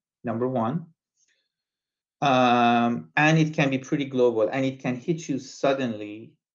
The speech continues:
and very violently. And you're not gonna win. You can, you know, go on T V and say, you know,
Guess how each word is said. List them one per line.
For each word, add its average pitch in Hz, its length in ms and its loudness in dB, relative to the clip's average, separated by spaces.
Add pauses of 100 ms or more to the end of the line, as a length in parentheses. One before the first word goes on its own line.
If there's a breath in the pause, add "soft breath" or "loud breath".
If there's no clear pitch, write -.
(880)
and 131 540 2
very 123 340 2
violently. 113 760 -2 (1500)
And 139 180 2
you're 135 80 2
not 143 220 0
gonna 139 180 2
win. 120 300 -2
You 135 80 -4
can, 131 300 -2
you 147 100 -6
know, 135 100 -4
go 135 120 -2
on 135 120 0
T 127 180 -6
V 135 180 -2
and 123 140 -6
say, 123 240 0
you 123 180 -4
know, 120 600 -2